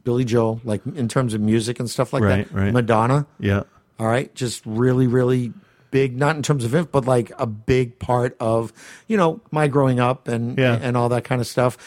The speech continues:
Speaker 1: John Irving,
Speaker 2: Hmm.
Speaker 1: my favorite writer. Um, Robin Williams was a huge, that was a punch in the face.
Speaker 2: Hmm.
Speaker 1: That, I, that, I, I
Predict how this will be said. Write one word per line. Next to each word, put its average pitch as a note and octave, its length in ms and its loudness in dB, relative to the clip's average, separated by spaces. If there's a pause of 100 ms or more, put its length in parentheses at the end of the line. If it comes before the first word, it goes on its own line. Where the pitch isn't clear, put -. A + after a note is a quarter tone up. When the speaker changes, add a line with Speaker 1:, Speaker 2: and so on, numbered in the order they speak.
(300)
Speaker 1:
John B2 260 2
Irving, B2+ 440 2 (280)
Speaker 2:
Hmm. G2+ 220 -4 (1000)
Speaker 1:
my A2 180 -2 (160)
favorite B2 380 0
writer. A#2 480 2 (680)
Um, A#2 380 2
Robin C3 360 2
Williams C3+ 360 0
was G#2 160 -6
a G#2 40 -4
huge, B2+ 720 -2
that A#2 400 0 (300)
was G#2+ 220 0
a G2+ 80 0
punch - 460 -4
in G#2 80 -2
the F#2 80 -6
face. F#2+ 460 -4
Speaker 2:
Hmm. A2+ 60 0
Speaker 1:
That, A2 320 0 (340)
I, G#2+ 340 2
that, A#2+ 300 0 (320)
I, A#2 180 -2 (280)
I A2+ 340 0